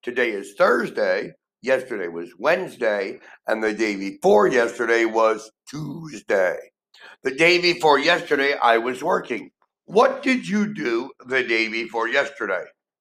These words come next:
I went swimming. Okay, tomorrow I will, I will be working. What will you do tomorrow? I will go to a party. What will you do tomorrow? As I said, I will be working.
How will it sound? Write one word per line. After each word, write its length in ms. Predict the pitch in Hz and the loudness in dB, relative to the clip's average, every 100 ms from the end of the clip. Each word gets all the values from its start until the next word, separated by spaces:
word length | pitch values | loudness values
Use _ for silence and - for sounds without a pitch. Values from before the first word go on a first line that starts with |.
| _ _ _ _ _ _ 220 | _ _ _ _ _ _ 0
I 260 | 294 381 | 2 2
went 380 | 349 320 320 - | 0 -2 -2 -6
swimming. 560 | - 320 359 330 202 - _ _ _ _ _ - | -10 -6 -4 -4 -6 -16 _ _ _ _ _ 0
Okay, 680 | 104 110 127 165 143 101 - _ - | 2 2 2 4 4 0 -8 _ -10
tomorrow 640 | 139 143 202 247 196 147 | -4 2 4 6 6 4
I 340 | 131 131 135 123 | 4 2 2 0
will, 340 | 131 127 123 127 | -4 -4 -4 2
I 200 | 135 143 | 2 2
will 280 | 131 131 | -4 -6
be 160 | 120 120 | -6 -6
working. 540 | 123 170 170 101 - _ | -2 -4 -4 -10 -10 _
What 320 | 110 127 123 123 | -2 0 0 -2
will 80 | |
you 300 | 123 120 117 | -6 -6 -8
do 180 | 107 117 | -4 -6
tomorrow? 640 | 110 127 156 151 101 - _ _ _ _ _ - | -4 0 4 4 2 -2 _ _ _ _ _ -2
I 380 | 240 285 294 320 | 2 4 2 0
will 240 | 302 320 | -4 -8
go 280 | 262 294 285 | -8 -10 -12
to 240 | 202 277 269 | -12 -10 -10
a 100 | - | -8
party. 580 | - 254 247 226 214 _ _ - | -6 -4 -4 -6 -14 _ _ -2
What 300 | 269 285 277 | 0 0 -4
will 140 | 294 | -8
you 260 | 254 349 330 | -2 -2 -2
do 200 | 294 240 | -4 -4
tomorrow? 480 | 214 190 - - - - _ _ _ - | -4 -2 -2 -4 -8 -20 _ _ _ -2
As 280 | 82 87 85 | 2 4 4
I 160 | 90 | 2
said, 480 | 85 139 135 - - | 4 4 4 2 0
I 200 | 87 95 | 2 4
will 200 | 95 95 | 4 0
be 140 | 87 82 | -2 0
working. 540 | 107 143 143 90 - | 4 2 2 -6 -8